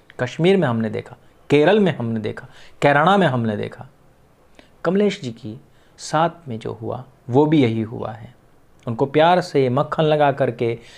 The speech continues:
आराम से, पुचकार के। अगर ये कौम, अगर इसमें हिम्मत थी, तो चुनौती देती और आमना सामना करती। लेकिन ये क्या है? ये कहते हैं कि इस्लाम जो है, बड़े योद्धा रहे हैं उसमें।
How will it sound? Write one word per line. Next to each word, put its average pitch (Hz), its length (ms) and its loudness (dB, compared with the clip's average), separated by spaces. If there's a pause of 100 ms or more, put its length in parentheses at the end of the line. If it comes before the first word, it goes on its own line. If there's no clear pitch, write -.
(220)
आराम 170 400 4
से, 131 300 0
पुचकार 160 500 -2
के। - 200 -12 (840)
अगर 202 320 4
ये 247 200 6
कौम, 113 280 2 (420)
अगर 170 260 4
इसमें 196 240 2
हिम्मत 139 560 2
थी, 220 340 2 (140)
तो 147 80 0
चुनौती 147 560 2
देती 208 580 2 (240)
और 135 100 6
आमना 151 380 4
सामना 131 440 4
करती। 170 600 0 (580)
लेकिन 143 340 4
ये 202 140 6
क्या 185 200 0
है? 104 200 -12 (560)
ये 143 80 4
कहते 165 300 2
हैं 175 240 0
कि 180 160 0 (280)
इस्लाम 170 500 2
जो 147 120 2
है, 147 420 2 (760)
बड़े 185 200 4
योद्धा 147 420 4
रहे 139 200 4
हैं 117 100 4
उसमें। 113 400 -4